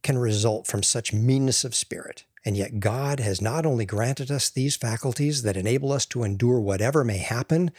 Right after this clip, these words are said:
without being debased or crushed by it, but has also granted them to us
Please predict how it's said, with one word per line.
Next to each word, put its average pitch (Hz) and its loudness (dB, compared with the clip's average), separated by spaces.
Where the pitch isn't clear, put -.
without 135 0
being 117 2
debased 101 -2
or 110 -6
crushed - -4
by 110 0
it, 175 0
but 151 0
has 131 0
also 151 2
granted 117 0
them 110 2
to - -4
us - -2